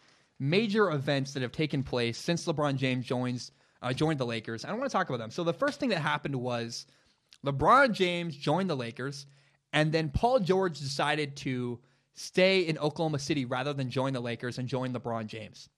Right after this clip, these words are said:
Um, now, instead of, it's very clear, Paul George is from Los Angeles. He chose to stay in Oklahoma City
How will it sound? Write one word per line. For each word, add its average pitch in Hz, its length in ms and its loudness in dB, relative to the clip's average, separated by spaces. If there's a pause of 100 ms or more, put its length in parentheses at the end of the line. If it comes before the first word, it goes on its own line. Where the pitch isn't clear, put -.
(1000)
Um, 127 300 2
now, 143 140 0
instead 139 300 4
of, 139 80 4
it's 135 120 -8
very 220 220 6
clear, 131 260 -2 (1200)
Paul 254 240 4
George 214 320 4
is 170 120 0
from 160 320 2
Los 139 240 -2
Angeles. 127 480 -6
He 214 120 -2
chose 214 300 2
to 165 100 -4
stay 190 280 -2
in 180 120 -4
Oklahoma 175 480 -4
City 135 440 0